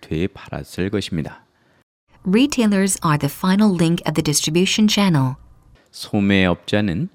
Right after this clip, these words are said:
Speaker 1: 유통 경로의 마지막 연결 수단입니다.
Speaker 2: Because they are often the only channel members that deal directly with consumers, it is essential that retailers remain alert to changing shopper needs.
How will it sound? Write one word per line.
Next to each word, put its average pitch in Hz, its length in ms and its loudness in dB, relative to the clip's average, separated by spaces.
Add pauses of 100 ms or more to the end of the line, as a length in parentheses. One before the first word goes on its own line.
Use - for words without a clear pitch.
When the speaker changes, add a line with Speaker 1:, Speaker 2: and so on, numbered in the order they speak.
Speaker 1:
유통 127 360 0
경로의 85 360 -2
마지막 - 640 -6
연결 87 640 -4
수단입니다. 90 800 -8 (880)
Speaker 2:
Because 247 380 0
they 202 160 0
are 180 120 0
often 165 360 0
the 147 140 2 (100)
only 220 280 2
channel 202 380 0
members 139 460 0 (160)
that 156 160 -2
deal 151 240 0
directly 170 500 -2
with 151 220 0
consumers, 147 760 0 (560)
it 226 160 4
is 233 160 4
essential 202 720 0 (360)
that - 220 0
retailers 214 560 0
remain 160 440 0
alert 165 400 0 (160)
to 180 100 0
changing 208 480 2
shopper 240 320 -2
needs. 131 460 -2